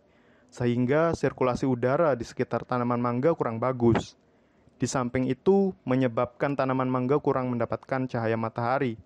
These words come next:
Lingkungan yang seperti ini juga menyebabkan pohon mangga sulit berbunga.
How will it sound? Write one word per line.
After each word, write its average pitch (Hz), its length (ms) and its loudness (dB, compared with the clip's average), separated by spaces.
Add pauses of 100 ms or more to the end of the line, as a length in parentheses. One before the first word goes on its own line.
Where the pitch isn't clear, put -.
(600)
Lingkungan 185 400 2
yang 190 160 2
seperti 147 400 0
ini 185 400 4
juga 127 240 0
menyebabkan 123 560 -2
pohon 123 240 -2
mangga 123 240 0
sulit 123 320 -2
berbunga. 123 480 0